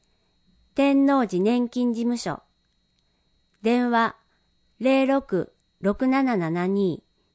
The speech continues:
七五三一。日本年金機構、扶養親族等申告書お問い合わせダイヤル。電話、零五七零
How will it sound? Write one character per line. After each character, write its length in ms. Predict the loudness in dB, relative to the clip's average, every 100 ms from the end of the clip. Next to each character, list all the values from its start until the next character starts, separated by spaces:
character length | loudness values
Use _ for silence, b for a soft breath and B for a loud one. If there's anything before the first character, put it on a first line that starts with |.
| -4
七 320 | 0 2 0
五 240 | 0 -2
三 360 | -2 -4 -4 -4
一。 340 | -6 -10 -16 -16 _ _ _ _ _ _ _ _ _ _ _ _ _ _ _ _ _ _ _ _
日 160 | 0
本 300 | 2 2 2
年 240 | 0 0 -2
金 300 | -2 -4 -4
機 100 | -8
構、 380 | -6 -4 -6 -12 _ _ _ _ _ -6
扶 140 | 0
養 260 | 2 2 0
親 300 | -2 -2 -2
族 260 | -4 -6
等 240 | -6 -4 -4
申 280 | -4 -4 -2
告 220 | -4 -8
書 320 | -8 -4 -4 -6
お 80 | -6
問 260 | -2 -2
い 60 | 0
合 80 | -2
わ 100 | -2
せ 140 | -4
ダ 160 | -2 -2
イ 120 | -2
ヤ 120 | -6
ル。 180 | -10 -16 _ _ _ _ _ _ _ _ _ _ _ _ -4
電 300 | 0 0 0
話、 260 | 0 0 -4 _ _ _ _ _ _
零 280 | 0 2 2
五 240 | 4 4
七 340 | 2 0 -2 -2
零 300 | -2 -4